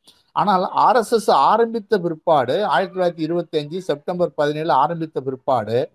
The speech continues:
அதனுடைய பெயர், அடுத்த ஒரு வருஷம் கழிச்சு பெயர் சூட்டல் நடந்தாலும், நீங்க அந்த ஆர் எஸ் எஸ் உடைய முதல் திட்டமே என்னன்னு சொன்னா, இந்தியாவுல நீங்க வந்து கலவரத்தை உருவாக்குவது. அந்த ஐடியாலஜி பத்தி சொல்றாங்க. கலவரம், அதனுடைய தொடர்ச்சி தான்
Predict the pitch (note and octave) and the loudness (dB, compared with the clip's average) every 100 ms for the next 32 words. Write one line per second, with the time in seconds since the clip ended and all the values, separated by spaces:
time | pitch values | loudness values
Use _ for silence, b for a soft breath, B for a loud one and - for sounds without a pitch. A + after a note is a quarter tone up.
0 | _ b b - D#3+ D#3 D3+ E3 F#3+ G3 | _ b b -2 0 2 2 2 2 2
1 | - D#3+ D#3+ F3+ D#3+ D#3+ D3+ E3+ D#3 D3+ | 0 -2 0 2 4 2 0 -6 -6 -6
2 | D3+ D3+ E3 D#3+ D3+ D3+ C3 C3 C3+ B2 | -2 0 0 -4 -6 -6 -4 -6 -4 -4
3 | G#2 A#2+ C#3+ _ _ _ _ - E3+ D#3+ | -4 -8 -10 _ _ _ _ -6 -2 0
4 | D3+ - D#3 D#3 C#3 C#3 A3 A3+ A3 G3 | -2 0 -2 0 2 4 2 0 -2 -6
5 | F3 E3 A3 D#3+ D#3+ A#3 A3 F#3+ F3+ - | -4 -2 0 -2 -2 -2 -2 -8 -6 -4
6 | G3 G#3 F3 E3+ D#3 D3 F3 G3+ D#3+ F3+ | -4 -4 -6 -8 -8 -10 -8 -8 -8 -6
7 | F#3 F#3+ D#3 F3+ F3+ D#3 D3+ C#3+ D3 F#3 | 0 0 0 -2 -6 -8 -8 -8 -8 -8
8 | - C#3+ G3 F#3+ D#3+ F#3 D#3 D3 D3 C#3 | -4 0 0 0 -2 -4 -4 -2 0 -2
9 | C3 A#2+ G#2+ G#2+ G2+ _ _ b - C#3 | -2 -6 -4 -4 -8 _ _ b -2 2
10 | E3 F#3+ F3 D3+ C#3+ D3 D#3+ - B2+ C3 | 4 4 2 0 -4 -6 -6 -4 -4 -6
11 | - F3 G#3 E3+ D3+ F#3 F3+ E3 E3+ A3 | -2 0 0 0 0 -2 -4 -4 -2 -4
12 | C#4 B3 E3+ C3+ | -4 -8 -4 -2